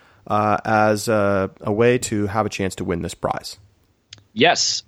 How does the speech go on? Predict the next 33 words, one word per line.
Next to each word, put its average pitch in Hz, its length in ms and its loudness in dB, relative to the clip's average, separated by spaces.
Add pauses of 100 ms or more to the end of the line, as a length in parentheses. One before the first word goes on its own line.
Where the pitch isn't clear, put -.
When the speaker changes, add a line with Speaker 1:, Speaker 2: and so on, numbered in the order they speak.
(100)
Speaker 2:
Thanks - 400 2
to 151 220 -2
M 147 220 -2
V 135 160 0
P. 127 320 0
You 139 280 0
guys 113 220 2
may 117 140 4
have 117 140 2
noticed 120 400 0
if 135 140 -6
you 120 80 0
watched 110 360 0
any 113 140 4
of 104 80 0
our 101 80 2
highlight 151 380 0
videos 160 440 2
that 117 340 2 (480)
both, 127 240 0
uh, 120 140 2
Jacob 147 340 0
Sanders 139 480 2
and 123 240 2
Jeff 127 300 0
Faze 139 680 0
were 117 220 2
featured 131 520 0
from 123 240 2
Team 120 240 2
M 113 100 4
V 113 160 2
P. 123 300 0